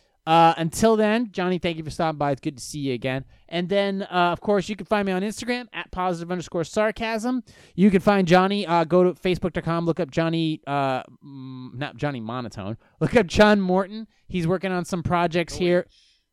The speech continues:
Speaker 2: No H.
Speaker 1: He's always working on some random projects and shit like that. He's also
Speaker 2: Working on
Speaker 1: working
Speaker 2: the
Speaker 1: on,
Speaker 2: Indian.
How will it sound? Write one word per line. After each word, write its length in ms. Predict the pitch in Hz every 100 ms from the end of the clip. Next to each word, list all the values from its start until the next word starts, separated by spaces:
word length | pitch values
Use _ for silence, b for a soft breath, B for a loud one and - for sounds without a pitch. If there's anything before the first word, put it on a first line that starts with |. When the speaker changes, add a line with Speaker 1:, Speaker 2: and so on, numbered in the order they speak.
| _
Speaker 2:
No 180 | 104
H. 60 | - -
Speaker 1:
He's 160 | 190
always 240 | 214 208 180
working 240 | 185 180
on 80 | 170
some 180 | 165 156
random 240 | 165 160
projects 560 | - 160 156 156 156 160
and 80 |
shit 140 | 143 151
like 160 | 139
that. 220 | 147 147 139
He's 120 | 135
also 180 | 139 156
Speaker 2:
Working 60 |
on 40 | 143
Speaker 1:
working 200 | 143 156
Speaker 2:
the 60 |
Speaker 1:
on, 100 | 147
Speaker 2:
Indian. 220 | 98 98